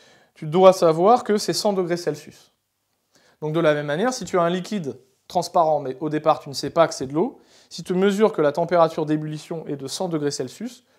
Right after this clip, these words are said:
tu pourras en conclure que c'est bien de l'eau, car la température de l'ébullition de l'eau est connue et doit valoir cent degrés Celsius. Donc ce qu'il faut pour mesurer ces deux grandeurs, température d'ébullition,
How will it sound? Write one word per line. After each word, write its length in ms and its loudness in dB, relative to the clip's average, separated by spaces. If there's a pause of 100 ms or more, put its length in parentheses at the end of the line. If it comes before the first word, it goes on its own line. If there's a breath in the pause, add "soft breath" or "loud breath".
tu 80 -20
pourras 180 -4
en 80 -4
conclure 400 -12
que 240 -10 (120)
c'est 180 -12
bien 180 -2
de 80 -4
l'eau, 260 -10 (260)
car 460 0 (600)
la 100 -2
température 500 0
de 80 -4
l'ébullition 600 -8
de 100 -10
l'eau 340 -6 (160 soft breath)
est 120 -10
connue 500 -4
et 80 -8
doit 240 2
valoir 380 2
cent 160 -6
degrés 220 -6
Celsius. 500 -20 (1400 soft breath)
Donc 160 -4
ce 60 -12
qu'il 120 -4
faut 180 -2
pour 240 -4
mesurer 460 2
ces 160 -4
deux 140 0
grandeurs, 380 -4 (340 soft breath)
température 480 2
d'ébullition, 680 -4